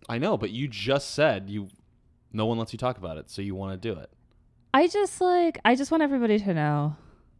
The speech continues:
Speaker 2: that I'm a normal person with a
Speaker 1: Mm-hmm.
Speaker 2: deep love and affection for a couple of lads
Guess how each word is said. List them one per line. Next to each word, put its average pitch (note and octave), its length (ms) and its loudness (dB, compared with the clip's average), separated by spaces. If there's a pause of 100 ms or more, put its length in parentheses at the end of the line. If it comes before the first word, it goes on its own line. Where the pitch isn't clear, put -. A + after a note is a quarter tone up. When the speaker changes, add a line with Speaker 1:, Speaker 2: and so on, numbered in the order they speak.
(600)
Speaker 2:
that F3+ 100 -2
I'm F3+ 80 6
a F#3 80 4
normal G3+ 460 4
person - 640 -6 (1160)
with F3 160 -2
a F3+ 60 2
Speaker 1:
Mm-hmm. D#3+ 120 -6 (100)
Speaker 2:
deep G3 280 0
love E3 340 0
and D#3 120 -2
affection C#3 840 -6 (840)
for - 160 -6
a E3 160 -6
couple A3+ 460 2
of A3 120 4
lads D#3+ 760 0